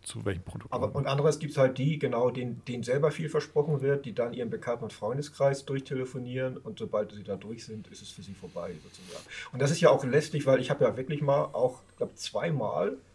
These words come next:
Speaker 2: Freunde verloren durch so eine Sache, bei denen ich wirklich gesagt hatte, Ich halte nichts von dem, was du da machst, aber wenn du meinst, das ist toll, aber, äh, ich meine es ganz ernst, bitte fang nicht an,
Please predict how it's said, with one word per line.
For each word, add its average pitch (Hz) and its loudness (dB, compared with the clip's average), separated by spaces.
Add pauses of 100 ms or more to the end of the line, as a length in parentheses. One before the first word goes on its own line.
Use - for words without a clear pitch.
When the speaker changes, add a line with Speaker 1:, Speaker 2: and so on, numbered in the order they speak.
(120)
Speaker 2:
Freunde 135 0
verloren 120 -6
durch 101 -8
so 104 -12
eine 107 -8
Sache, 151 -4 (400)
bei 156 -2
denen 131 -2
ich 139 -6
wirklich 147 -6
gesagt 101 -4
hatte, 156 -2 (200)
Ich 127 -10
halte 165 4
nichts 135 -2
von 127 0
dem, 113 -4
was 113 -6
du 113 -12
da 104 0
machst, - -2
aber 120 0
wenn 127 -2
du 127 -4
meinst, 117 -2
das 92 -4
ist - -12
toll, 135 0 (240)
aber, 123 6
äh, 123 8
ich - -10
meine 139 4
es 143 -2
ganz 156 6
ernst, 117 2
bitte 147 -2
fang 151 0
nicht 151 -2
an, 143 0